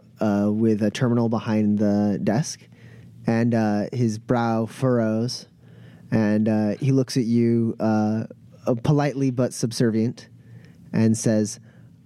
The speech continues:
"My apologies, Miss Fess. I do not see your reservation here in our records."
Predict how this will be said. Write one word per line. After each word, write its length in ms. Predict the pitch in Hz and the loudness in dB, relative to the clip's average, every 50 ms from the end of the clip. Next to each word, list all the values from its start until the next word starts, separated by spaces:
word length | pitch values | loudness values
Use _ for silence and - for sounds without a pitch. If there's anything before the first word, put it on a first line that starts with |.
| - - | -6 0
"My 280 | - 135 131 131 139 139 | 2 2 4 4 2 0
apologies, 640 | 135 123 - 160 160 151 143 131 131 127 120 113 | -2 -2 -2 -2 0 0 0 0 0 -2 -2 0
Miss 280 | 123 123 120 117 - - | 0 0 0 0 -4 -6
Fess. 520 | - - 127 120 117 - - - - - - - - - | -2 -2 0 0 -2 -4 -8 -10 -10 -10 -12 -10 -6 -2
I 360 | 117 117 113 113 113 117 117 | 0 2 2 2 2 2 2
do 160 | 117 139 147 | 2 2 2
not 180 | 156 151 135 - | 0 0 -2 -4
see 160 | - - 151 | -2 0 2
your 180 | 147 139 135 127 | 2 2 2 2
reservation 680 | 131 135 127 123 120 107 120 131 131 117 - 117 110 107 | 2 2 0 0 0 0 2 2 2 0 -2 -4 -4 -2
here 280 | 95 113 113 104 101 101 | 0 2 2 4 4 2
in 80 | 101 | 2
our 300 | 104 104 104 101 101 101 | 2 2 0 0 0 0
records." 720 | 190 202 110 - - 180 - - - - - - - - | 0 -2 -2 -2 -2 -4 -4 -6 -8 -8 -10 -10 -12 -12